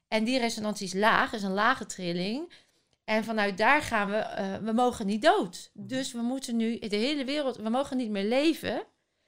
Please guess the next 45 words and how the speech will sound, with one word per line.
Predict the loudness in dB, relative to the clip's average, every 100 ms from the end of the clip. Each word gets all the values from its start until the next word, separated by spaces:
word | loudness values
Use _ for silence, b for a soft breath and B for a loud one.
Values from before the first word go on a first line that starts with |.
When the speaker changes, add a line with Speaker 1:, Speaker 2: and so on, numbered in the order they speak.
| _ _ _ _ _
Speaker 1:
We | -10
stoppen | 0 0 2
met | 0 2
leven | 4 4 4 0 -2 -2 -6
om | -4 -4
te | -4
voorkomen | -2 2 2 2
dat | -4
we | -4
doodgaan. | -2 -2 -2 -6 -8 -10
Speaker 2:
Mhm. | -14 -18 _ _ _ _
Speaker 1:
Ja, | -8 -6
dat | -6
is | -8 -8
voor | -4
mij | -2 0
bijna | 2 2 2 0 0 -4 b b _
paradoxaal, | -4 -2 -2 -2 -4 -4
Speaker 2:
Mhm. | -4
Speaker 1:
weet | -4 -4
je? | -4 -4 B B
Speaker 2:
Mhm. | B -20 -20
Speaker 1:
Zo | -8 4 6 8 6
ver | 2 0 0
zijn | -4 -4
we | -6
dus | -6 -8
verwijderd. | -2 2 2 2 -2 -6 B B
Speaker 2:
Mhm. | -20 -20 -20 -4
Speaker 1:
Dan | 0
hebben | 2 0 -2
we | -4
wel | 0 2 2
wat | -2 -6
te | -8
doen. | -6 -4 -4 -6 -14
Speaker 2:
Mhm. | -20 -20 -20 _ _ _ _ _ _
Speaker 1:
Hoe | -4 0
zouden | 4 4 2
we | -2
nou, | 0 2
heb | 2
jij | 2
een | -2 -2
tip? | 0 0 -2